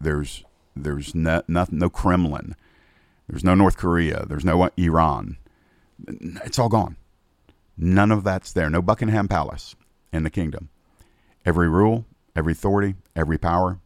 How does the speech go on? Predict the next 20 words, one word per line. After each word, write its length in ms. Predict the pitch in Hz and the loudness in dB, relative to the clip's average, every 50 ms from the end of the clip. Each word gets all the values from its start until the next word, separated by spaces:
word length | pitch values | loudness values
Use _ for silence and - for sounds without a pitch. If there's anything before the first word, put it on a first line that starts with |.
| _ _ _ | _ _ _
is 100 | - 71 | -8 -4
gonna 160 | - 87 85 | -2 0 0
be 100 | 82 85 | 2 0
destroyed. 480 | 80 76 76 - - 80 69 57 - - - | -2 -2 -6 -8 -6 -6 -6 -6 -8 -10 -4
Why? 260 | - 82 82 76 73 - - _ _ _ _ _ _ _ _ | 0 2 2 2 0 -2 -10 _ _ _ _ _ _ _ _
Because 220 | - 95 104 117 92 | 0 2 4 4 4
there's 160 | 110 101 90 | 2 2 2
only 180 | 117 113 113 107 | 2 2 2 2
one 300 | 95 92 95 98 104 92 | 2 2 2 2 0 0
fit 260 | - - 92 - - | -2 -2 -4 -2 -4
to 60 | - | -4
govern, 360 | 80 90 87 87 85 80 76 | 0 0 0 0 0 -2 -2
and 160 | 76 76 78 | -2 -2 -2
his 140 | 78 76 73 | -4 -4 -4
name 320 | 85 82 85 82 90 87 82 | -2 -2 0 0 0 0 -2
is 160 | 78 73 69 | -2 -4 -6
Jesus 640 | 65 67 71 - 82 87 98 98 - 98 85 - - | -10 -12 -10 -6 -4 -4 -4 -4 -4 -6 -6 -8 -8
Christ, 520 | - - 80 76 76 78 78 - - - | -6 -4 -2 -2 -2 -2 -6 -8 -10 -12
the 60 | 76 | -12
Son 560 | 76 - - - - 87 82 82 82 87 85 | -12 -10 -12 -8 -4 -4 -2 -2 -2 -2 -4